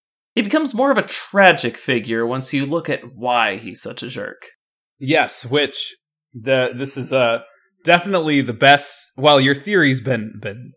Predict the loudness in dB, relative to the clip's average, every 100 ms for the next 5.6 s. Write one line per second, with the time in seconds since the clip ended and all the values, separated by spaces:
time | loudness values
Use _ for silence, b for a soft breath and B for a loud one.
0 | -18 -10 2 4 4 2 2 4 4 2
1 | -6 -14 -6 -4 -4 0 4 4 2 0
2 | 2 2 0 -4 -10 -8 -6 -6 -8 -12
3 | -16 -18 -20 _ _ -8 -2 2 6 6
4 | 6 4 8 8 8 4 4 0 -10 -2
5 | 2 2 2 0 -6